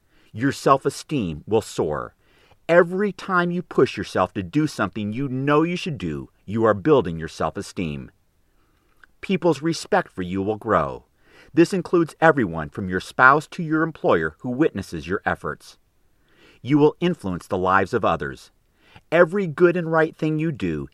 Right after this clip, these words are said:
influences the lives of those who are watching and can have a ripple effect on future generations. You will see greater success in all areas of your life. Jim Rohn said, "For every disciplined effort, there is a multiple return."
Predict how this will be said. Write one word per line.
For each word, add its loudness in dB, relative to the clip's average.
influences -4
the -2
lives 0
of -4
those 2
who -8
are 0
watching -2
and -4
can -10
have 0
a 4
ripple 0
effect -4
on -4
future -8
generations. -6
You 4
will 6
see -6
greater 4
success -4
in 2
all 8
areas 0
of -6
your 2
life. -4
Jim 0
Rohn 0
said, -6
"For 2
every 4
disciplined -4
effort, -2
there 4
is 4
a 4
multiple -2
return." -4